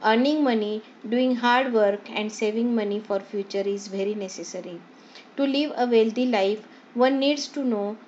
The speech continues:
how to earn and spend money wisely. One who spends money wisely never faces money problem in life, nor asks money from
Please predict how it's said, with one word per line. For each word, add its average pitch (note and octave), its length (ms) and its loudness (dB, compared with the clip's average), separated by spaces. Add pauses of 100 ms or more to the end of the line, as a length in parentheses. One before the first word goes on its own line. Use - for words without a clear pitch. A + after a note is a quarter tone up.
(120)
how A#3+ 180 4
to C#4 300 -2
earn A3 200 0
and G#3+ 260 -6
spend G#3+ 400 -4
money G3 220 -6
wisely. E3+ 580 -8 (760)
One C4 440 2
who C#4+ 140 0
spends C#4+ 560 2
money A#3 280 2
wisely G3+ 600 -2 (220)
never B3+ 360 4
faces A#3 480 0
money A3 280 0
problem G3+ 480 -2
in G3 200 -6
life, F3 320 -2 (580)
nor B3 240 4 (180)
asks G#3 460 0
money G3+ 360 -4
from G3 460 -8